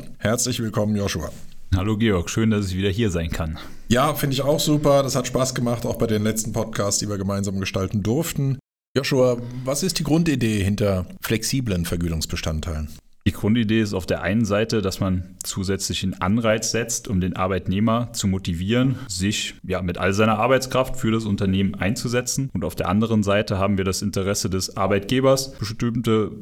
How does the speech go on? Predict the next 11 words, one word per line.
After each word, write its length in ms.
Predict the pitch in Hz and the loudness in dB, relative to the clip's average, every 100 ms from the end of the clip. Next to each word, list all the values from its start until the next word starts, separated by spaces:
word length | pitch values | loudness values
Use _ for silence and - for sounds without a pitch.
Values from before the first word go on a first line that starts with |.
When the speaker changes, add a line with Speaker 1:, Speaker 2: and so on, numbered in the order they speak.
| - | -6
Speaker 2:
Vergütungsbestandteile 1040 | 113 98 110 107 107 101 - 101 - 95 90 | -4 -2 0 0 0 -4 -2 -2 -2 -2 -2
flexibel 540 | - 98 - 131 120 | -2 -2 -2 -2 0
auszugestalten, 920 | 104 110 110 104 95 104 101 98 90 - - | 0 0 -2 -6 -4 -2 -2 -2 -4 -6 -6
damit 320 | 90 92 101 | 0 0 0
er 80 | 92 | 0
da 360 | 87 90 92 - - - | 2 2 0 -4 -10 -6
auch 180 | 92 - | -6 -2
eine 160 | 90 | -2
gewisse 300 | 87 90 - | 0 -2 -4
Freiheit 500 | - 90 90 80 - | -4 -2 0 -2 -6
hat. 200 | - - | -10 -12